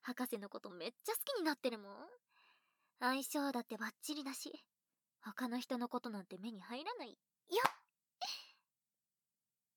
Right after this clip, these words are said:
ほら、お風呂入ろう。え？こういう展開、エッチな本だと危ない？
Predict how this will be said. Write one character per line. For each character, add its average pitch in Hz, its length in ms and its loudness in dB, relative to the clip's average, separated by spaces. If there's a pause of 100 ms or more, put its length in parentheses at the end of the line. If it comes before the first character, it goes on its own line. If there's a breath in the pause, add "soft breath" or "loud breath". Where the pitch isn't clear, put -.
(960 loud breath)
ほ 208 120 -8
ら、 247 220 -6 (720 loud breath)
お 220 40 -2
風 202 240 -4
呂 196 120 -2
入 208 220 -6
ろ 254 380 -6 (1900)
う。 135 40 -6
え？ 403 80 -10 (1500)
こ 269 300 0
う 277 80 0
い 254 120 0
う 247 120 0
展 214 260 -8
開、 202 380 -8 (500 loud breath)
エ 269 80 -2
ッ 277 120 -6
チ 226 120 -6
な 208 120 -4
本 202 240 -8
だ 180 120 -8
と 151 200 -4
危 185 140 -10
な 262 160 -12
い？ 403 100 -16